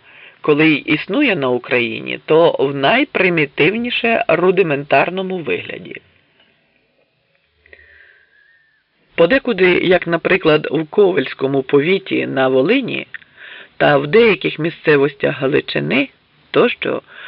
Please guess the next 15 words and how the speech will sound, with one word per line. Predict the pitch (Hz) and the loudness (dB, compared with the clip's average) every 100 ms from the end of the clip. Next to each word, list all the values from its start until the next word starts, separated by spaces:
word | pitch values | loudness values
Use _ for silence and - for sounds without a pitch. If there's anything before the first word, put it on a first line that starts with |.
| - - - | -18 -6 0
вживають | 147 180 247 285 | 2 4 4 2
так | - 208 | 0 -2
звані | 175 190 247 247 247 240 - - - - | 0 0 2 2 -2 -4 -16 -20 -16 -6
зав'язки | 180 202 214 147 120 - - - - - _ _ _ _ _ - | 0 2 2 2 0 -2 -4 -8 -8 -10 _ _ _ _ _ 0
або | 143 151 226 240 _ _ _ | 0 4 2 2 _ _ _
пової | - 185 151 139 123 123 165 233 302 _ _ | 2 4 4 2 2 2 0 -4 -6 _ _
та | - 165 220 - - | 0 2 2 -4 -4
завої. | 160 147 160 226 190 156 120 110 - - _ _ _ _ _ _ _ - - - - - | -2 2 2 2 -2 -4 -4 -4 -12 -16 _ _ _ _ _ _ _ -18 -16 -16 -8 0
Це | 240 233 233 - - | 4 6 4 0 -4
прямокутний | 196 175 180 - 285 269 165 | 2 2 2 -2 -4 -2 -2
шматок | - 143 143 220 - | -2 -2 0 -2 -4
полотна, | - 165 165 - 131 - 147 220 _ _ _ _ - - - | -2 -2 -2 -8 -8 -8 -8 -12 _ _ _ _ -20 -20 -4
ним | 165 233 320 | 2 2 2
обмотують | - 170 156 175 240 247 226 214 - | 0 -2 0 -2 0 0 0 0 -6
ногу | 180 175 165 165 175 247 | -4 0 4 2 2 -4